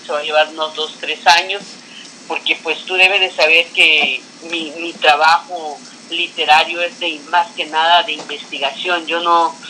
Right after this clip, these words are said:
eh, de un tiempo acá, desde dos mil diez, eh, mi trabajo literario, o sea, mi poesía, va aunada a la investigación.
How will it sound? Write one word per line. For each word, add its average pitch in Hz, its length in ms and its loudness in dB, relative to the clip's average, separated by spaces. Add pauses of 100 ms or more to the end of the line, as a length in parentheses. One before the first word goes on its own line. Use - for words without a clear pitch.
(320)
eh, 160 240 2
de 165 120 4
un 175 200 -4
tiempo 190 320 2
acá, 180 480 6
desde 165 380 -2
dos 151 200 -4
mil 185 260 -4
diez, 202 440 4 (320)
eh, 147 460 -8
mi 160 120 -6
trabajo 160 880 2
literario, 151 760 0
o 151 40 -6
sea, 160 220 -6
mi 156 120 -12
poesía, 170 640 -2 (380)
va 175 60 10
aunada 165 640 2
a 147 40 -4
la 139 100 -8
investigación. 131 920 -10